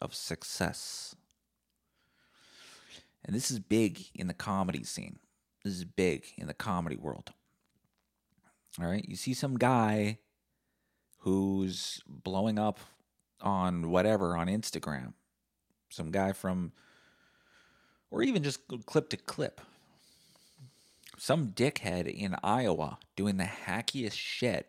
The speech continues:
and he's got two point four million r-, views on his reel. And now you see he's got a whole tour lined up. And you're going through his Instagram account, you're like, "This fucker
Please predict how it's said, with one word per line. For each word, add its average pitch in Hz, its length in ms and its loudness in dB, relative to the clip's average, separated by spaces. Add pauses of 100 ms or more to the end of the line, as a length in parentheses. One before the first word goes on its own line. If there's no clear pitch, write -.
and 78 140 -4
he's 113 220 -2
got 98 400 2 (280)
two 127 160 2
point 113 340 -2
four 117 160 6
million 107 600 0 (240)
r-, - 220 -8
views 98 880 0
on 98 180 0
his 98 180 0
reel. 92 460 0 (1400)
And 101 160 0
now 107 120 4
you 110 180 2
see - 160 -2
he's 107 140 -2
got 107 140 2
a 90 60 4
whole 107 220 2
tour 127 300 0
lined 92 320 0
up. 92 280 0 (1000)
And 98 140 -2
you're 104 140 -4
going 110 260 4
through 104 200 2
his 92 120 4
Instagram 95 460 0
account, 85 300 -4
you're 69 80 -2
like, 65 140 -10
"This - 180 -4
fucker 92 600 0